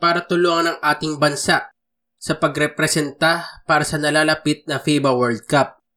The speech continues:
Pangalawa ay dahil kakapirma lang niya ng kontrata sa Crispa Redmanizers na kung tutuusin ay nakamit niya na agad ang kanyang mga pangarap sa kanyang basketball career. Kung mapapansin nyo,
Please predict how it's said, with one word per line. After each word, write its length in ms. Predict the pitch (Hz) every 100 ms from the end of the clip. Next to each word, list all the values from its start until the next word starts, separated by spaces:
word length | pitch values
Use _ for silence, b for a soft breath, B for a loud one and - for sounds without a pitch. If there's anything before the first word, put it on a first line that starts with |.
| _ _ -
Pangalawa 720 | 139 147 143 147 147 127 131
ay 240 | - 151 160
dahil 240 | 175 175
kakapirma 640 | 170 170 170 - 175 170 170
lang 240 | 170 170
niya 80 | 170 165
ng 160 | 160
kontrata 880 | 160 156 - 143 135 - 165 131 - - _
sa 320 | - 143 -
Crispa 480 | - 165 - 180 170
Redmanizers 960 | 160 156 160 156 151 - 131 127 - - _ _ _ _ 208
na 240 | 220 220 208
kung 160 | 220 214
tutuusin 800 | 208 202 180 170 185 151 123 104
ay 160 | 156 165
nakamit 480 | 165 156 160 156 160
niya 160 | 156
na 160 | 156 143
agad 400 | 135 143 131 135 _ _ -
ang 160 | 151 160
kanyang 320 | 180 175 180 180
mga 240 | 175 170
pangarap 720 | 160 151 151 143 156 - _
sa 240 | - - 135
kanyang 400 | 135 135 123 120
basketball 640 | 127 - - 135 127 123
career. 480 | - 104 113 101 - _ _ _ _ _
Kung 240 | 220 220
mapapansin 800 | 226 220 214 214 214 208 190 175
nyo, 400 | 147 131 123 123